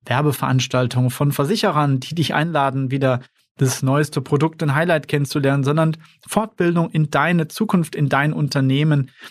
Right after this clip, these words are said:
im Sinne von Fortbildung zu Marketing- und Sales-Themen, zu Fachthemen,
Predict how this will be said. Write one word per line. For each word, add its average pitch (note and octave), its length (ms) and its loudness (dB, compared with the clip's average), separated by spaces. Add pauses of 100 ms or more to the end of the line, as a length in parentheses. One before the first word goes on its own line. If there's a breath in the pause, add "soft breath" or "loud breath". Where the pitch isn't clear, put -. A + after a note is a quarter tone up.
(120 loud breath)
im C#3 200 0
Sinne C#3+ 260 2
von B2+ 340 0 (140)
Fortbildung A#2+ 840 0
zu A#2 280 0 (180 loud breath)
Marketing- C#3+ 540 0
und D3 140 2
Sales-Themen, C3+ 800 0 (220 loud breath)
zu - 360 0
Fachthemen, C3 1000 -2